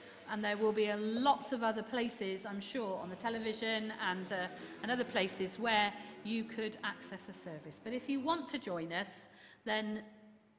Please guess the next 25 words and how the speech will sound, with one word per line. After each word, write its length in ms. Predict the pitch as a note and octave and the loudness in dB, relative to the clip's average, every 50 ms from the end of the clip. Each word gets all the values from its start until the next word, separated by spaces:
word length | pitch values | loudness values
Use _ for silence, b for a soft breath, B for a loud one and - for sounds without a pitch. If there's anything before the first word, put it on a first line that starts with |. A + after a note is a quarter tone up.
| _ _ _ _ _ _ _ _ _ _ _ _ _ _ - _ _ - | _ _ _ _ _ _ _ _ _ _ _ _ _ _ -20 _ _ -20
speak 260 | - - D4+ D4 - | -12 -8 -8 -6 -6
to 80 | - D4+ | -6 -6
somebody 360 | - D#4 C#4 C4+ C4 B3 A#3+ | -2 -2 0 0 0 0 -2
who, 160 | A3+ A#3 A3+ - - - - - - | -2 -2 -4 -4 -8 -12 -16 -12 -8
who 100 | - A3 | -6 -4
does 240 | G3 - A3+ G#3+ A3 | 0 2 2 2 2
do 160 | - G3+ F#3 | 0 0 -2
computers. 640 | F#3 - - G3 - - F#3 F3 - A#3+ C4+ - - - - - - - - - _ - | -2 -2 -6 -8 -6 -4 -4 -2 -2 -2 -2 -2 -4 -10 -16 -20 -20 -20 -20 -20 _ -20
You 220 | - - - - - | -20 -20 -16 -12 -10
can 100 | G3 F3+ | -10 -10
speak 240 | - - A3 G#3+ - | -8 -8 -8 -8 -6
to 80 | A3 | -4
me, 180 | A#3+ C#4 D4 C#4 | 0 0 0 0
or 80 | A3 | 0
you 80 | G3+ G3+ | -2 -4
can 100 | - F#3+ | -4 -6
speak 240 | - - A3+ G#3 G#3 | -6 -4 -6 -6 -4
to 100 | - G#3 G3+ G3 B B B B B B | -4 -4 -4 -4 B B B B B B
one 100 | B G3+ | B -8
of 60 | G3+ | -8
the 60 | G3+ F#3+ | -8 -8
stewards 520 | - - C#4 C4+ C4+ C4 B3+ B3+ - G#3+ | -6 -2 0 0 2 2 0 -2 -2 -4
or, 240 | G3+ F#3+ G3+ - - | -4 -2 -2 -2 -4
or 60 | G3+ | -4
whoever, 480 | G3 A3 A3+ A#3 A3 A3 G3 F#3 G3 | -2 0 0 0 0 -2 -2 -2 -4